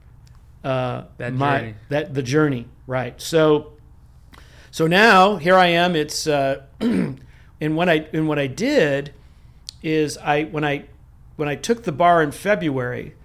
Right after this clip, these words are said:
Speaker 1: So what I, what I did, my mom was so generous. My mom gave me ten grand, to basically not work for two and a half months,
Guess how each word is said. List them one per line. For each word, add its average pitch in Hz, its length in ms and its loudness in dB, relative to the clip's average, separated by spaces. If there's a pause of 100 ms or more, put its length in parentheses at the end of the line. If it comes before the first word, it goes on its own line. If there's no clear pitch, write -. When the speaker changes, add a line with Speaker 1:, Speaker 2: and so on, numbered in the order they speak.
(100)
Speaker 1:
So 160 140 -6
what 185 120 2
I, 185 80 2
what 185 160 6
I 175 60 8
did, 170 180 2
my 151 140 0
mom 170 300 2
was 143 180 -4
so 170 200 -2
generous. 135 500 -4
My 135 100 -4
mom 156 260 -2
gave 160 160 -2
me 147 100 -2
ten 147 300 -6
grand, 131 500 -2 (520)
to 135 100 -6
basically 147 440 -2
not 143 300 -4
work 135 240 -4
for 135 120 -10
two 135 160 -8
and 131 80 -6
a 127 40 -6
half 123 240 -10
months, 120 420 -12